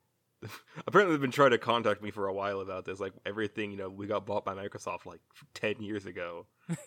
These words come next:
Speaker 2: Yeah.
Speaker 1: And, like, you know, you're supposed to, like, swap it over to your Minecraft, to your, like, Microsoft account, but you never did that.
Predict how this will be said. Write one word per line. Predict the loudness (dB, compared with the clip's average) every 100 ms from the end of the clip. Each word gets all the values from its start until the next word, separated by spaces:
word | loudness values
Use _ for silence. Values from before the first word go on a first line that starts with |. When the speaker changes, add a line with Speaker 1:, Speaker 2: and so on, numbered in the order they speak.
| -14
Speaker 2:
Yeah. | -6 -2 -2 -4
Speaker 1:
And, | -6 -8 -10 -14 -8
like, | -8 -6
you | -6
know, |
you're | -6 -2
supposed | -2 -2
to, | -4
like, | -8
swap | -4 -2 -2
it |
over | -4 -4
to |
your | -6 -6
Minecraft, | -6 -4 -4 -6 -14
to | -10
your, | -8 -8 -8 -8
like, | -10 -6
Microsoft | -8 -6 -12 -12
account, | -10 -10 -10 -10
but | -10
you | -6
never | -6 -6
did | -8 -8
that. | -8 -10